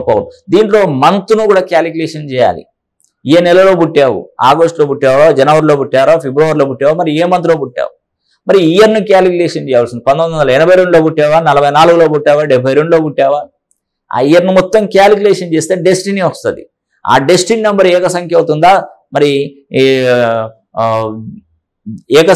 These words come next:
సంఖ్య అవుతుందా, మరి మొత్తం టోటల్గా ద్విసంఖ్యామానం అవుతుందా? ఏక సంఖ్యలలోనే మెయిన్గా ఏంటంటే ఇక్కడ రెండు ఉంటాయండి. మన పేరును ఏక సంఖ్యలో పెట్టుకోవాలా, మరి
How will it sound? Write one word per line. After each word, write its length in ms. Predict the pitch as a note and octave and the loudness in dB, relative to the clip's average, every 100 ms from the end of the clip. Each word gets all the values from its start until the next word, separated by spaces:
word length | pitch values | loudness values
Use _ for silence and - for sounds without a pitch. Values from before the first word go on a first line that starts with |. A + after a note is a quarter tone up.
| F#3 | 0
సంఖ్య 240 | F3+ F3 | 0 0
అవుతుందా, 320 | E3 D#3+ E3+ G3+ E3 | 2 0 2 0 0
మరి 140 | F3+ F#3 F3 E3 - _ _ _ _ _ - - F3 | -2 0 0 -4 -8 _ _ _ _ _ -20 -10 -4
మొత్తం 240 | G3 G#3 G3 | 0 0 0
టోటల్గా 280 | G#3 G3 F#3+ F3+ | 0 2 0 0
ద్విసంఖ్యామానం 680 | G3 G3 F#3 F#3 D#3+ D3 C3+ | -2 -2 -2 0 2 2 0
అవుతుందా? 320 | A2+ - F2+ - _ _ _ _ _ _ - | -4 -6 -10 -12 _ _ _ _ _ _ -4
ఏక 120 | F3 F#3 | -2 -2
సంఖ్యలలోనే 560 | G3 G3 G3 G3 G3 G3 F3 | -4 0 2 2 2 0 -4
మెయిన్గా 280 | F3+ F#3+ F3+ | -4 -4 -6
ఏంటంటే 360 | F3 E3+ E3+ G#3 F#3 A3 - _ - | -6 -6 -2 0 -2 -6 -14 _ -14
ఇక్కడ 160 | - D#3+ D3 | -4 -2 0
రెండు 220 | F#3 G#3 G#3+ | 2 4 2
ఉంటాయండి. 420 | F3 E3 D3 A2 - _ _ _ _ _ _ _ _ _ _ _ | 2 0 -2 -6 -10 _ _ _ _ _ _ _ _ _ _ _
మన 80 | - B2 - | -10 -4 4
పేరును 400 | G#3 A3 G#3+ F#3+ F#3+ D3 D3 | 6 6 4 2 0 0 0
ఏక 180 | F#3+ G3+ G#3 | 2 2 0
సంఖ్యలో 280 | G3 F#3+ F3+ | 0 0 0
పెట్టుకోవాలా, 340 | F3+ E3+ F#3+ F#3+ | -2 0 0 0
మరి 100 | F3+ | -2